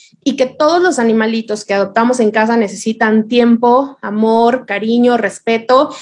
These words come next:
y mucho más. Entonces, para hablar de este importante tema y, por supuesto, para que nos diga si es verdad o no lo que se anda diciendo por ahí de perros y gatos, quiero darle la bienvenida al doctor Fausto Reyes Delgado. Él es director de Educación y Desarrollo Institucional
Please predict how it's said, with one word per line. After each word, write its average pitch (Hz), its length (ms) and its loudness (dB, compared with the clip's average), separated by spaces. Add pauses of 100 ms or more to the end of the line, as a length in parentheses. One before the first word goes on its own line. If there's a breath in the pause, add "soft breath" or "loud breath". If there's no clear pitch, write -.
(260 loud breath)
y 247 100 2
mucho 247 300 0
más. 208 220 -2
Entonces, 226 400 0
para 262 180 0
hablar 285 240 0
de 508 80 0
este - 160 -4
importante 208 500 -4
tema 202 480 -2
y, 220 100 -4
por 208 160 -4
supuesto, 214 500 -2
para 196 180 0
que 220 80 0
nos 214 160 2
diga 247 220 2
si 269 180 2
es 233 140 0
verdad 226 280 2
o 226 80 2
no 226 180 2
lo 220 180 0
que 214 80 -8
se - 160 -6
anda 240 200 2
diciendo 226 400 -2
por 214 140 -4
ahí 202 160 -2
de 208 120 -4
perros 214 300 -4
y 226 100 2
gatos, 220 440 -2 (260 loud breath)
quiero 277 220 2
darle 269 220 0
la 254 100 0
bienvenida 226 560 0
al 233 100 0
doctor 226 360 -4
Fausto 240 440 -2
Reyes 214 280 -2
Delgado. 202 580 -2 (160 loud breath)
Él 254 160 -2
es 254 80 2
director 226 420 -4
de 302 80 2
Educación 226 460 -2
y 220 60 2
Desarrollo 214 400 -2
Institucional 214 840 -2